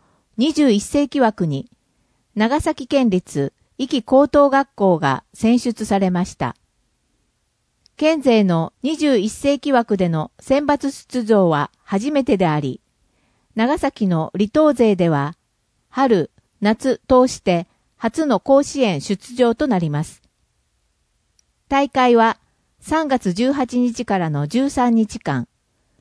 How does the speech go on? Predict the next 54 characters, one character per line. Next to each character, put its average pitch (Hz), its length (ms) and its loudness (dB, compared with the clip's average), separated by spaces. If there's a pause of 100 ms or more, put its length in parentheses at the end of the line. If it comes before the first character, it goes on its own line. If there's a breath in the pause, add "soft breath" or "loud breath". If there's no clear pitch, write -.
(520)
兵 302 220 4
庫 294 140 2
県 202 300 0
の 156 220 -4 (300)
阪 294 260 -4
神 208 240 0
甲 262 220 2
子 - 160 -8
園 269 200 -2
球 269 220 -4
場 208 200 0
に 196 140 -2
て 160 120 -2
行 156 180 -2
わ 175 220 0
れ 165 100 -2
ま 156 160 -4
す。 - 180 -20 (1600)
写 - 200 -2
真 302 280 -4
に 277 140 -2
は、 185 260 0 (320)
選 311 280 -2
手 247 180 -4
十 233 240 0
二 262 160 -2
名 202 240 0
が、 160 260 -4 (640)
ピ 302 100 0
ッ - 60 -4 (100)
チ 247 120 0
ャ 226 60 4
ー 214 40 4
の 190 120 2
構 170 340 -2
え、 139 180 -6 (680)
バ 262 140 2
ッ - 140 -10
タ 226 140 4
ー - 20 4
の 185 140 2
構 156 340 -2
え、 139 180 -6 (760)
キ 269 100 -2
ャ 302 80 2
ッ - 80 -14
チ 269 100 0
ャ 240 60 4
ー 233 40 2
の 196 120 2
構 196 320 0
え 190 100 0
な 180 140 0
ど、 160 200 0